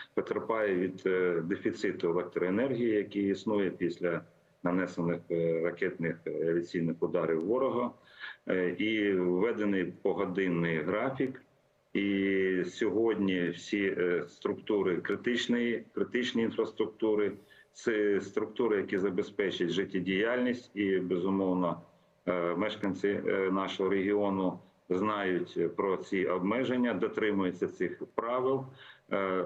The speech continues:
да, на, наразі зараз така інформація існує, е, що скасовані, е, на цей час, е, ці обмеження, але ми розуміємо, що дефіцит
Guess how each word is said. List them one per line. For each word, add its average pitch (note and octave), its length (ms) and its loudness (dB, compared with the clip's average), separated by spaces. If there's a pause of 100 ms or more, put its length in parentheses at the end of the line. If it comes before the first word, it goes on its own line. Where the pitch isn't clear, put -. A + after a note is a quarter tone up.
да, A#2+ 380 -2
на, G#2 460 0
наразі G2+ 520 0
зараз F2 580 -2 (140)
така F#2 260 -2
інформація F2 920 0
існує, C3 600 0 (540)
е, F#2 180 0
що G2 640 0
скасовані, F#2+ 880 0 (220)
е, F2 180 0
на F#2 180 0
цей F#2+ 280 0
час, F2+ 500 -2
е, E2 240 -2
ці F#2+ 200 0
обмеження, F2 720 0
але G2+ 500 2
ми G2 160 0
розуміємо, G#2+ 680 0
що F#2 460 0 (240)
дефіцит G#2 560 -2